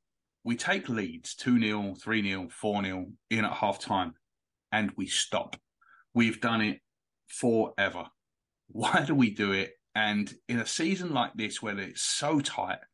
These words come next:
and two or three goals could be big on the goal difference,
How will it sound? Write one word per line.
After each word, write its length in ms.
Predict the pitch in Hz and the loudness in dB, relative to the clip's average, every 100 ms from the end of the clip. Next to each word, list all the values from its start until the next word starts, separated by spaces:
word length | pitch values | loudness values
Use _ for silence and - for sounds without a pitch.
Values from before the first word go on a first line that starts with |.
| _ _ _ _ _ _ _ - | _ _ _ _ _ _ _ -2
and 440 | 117 113 107 107 - - _ _ _ - | 2 2 0 -2 -6 -16 _ _ _ -4
two 320 | - 160 160 | 4 6 6
or 120 | 131 | 4
three 320 | - 131 120 | -2 -4 -4
goals 300 | 110 107 98 | -2 -2 -2
could 180 | - 98 | -6 -8
be 120 | 101 | -8
big 280 | 92 120 113 | -2 0 0
on 140 | 104 | -4
the 80 | 98 | -4
goal 240 | 92 104 95 | -4 -4 -4
difference, 480 | 90 - 82 - | -8 -12 -14 -14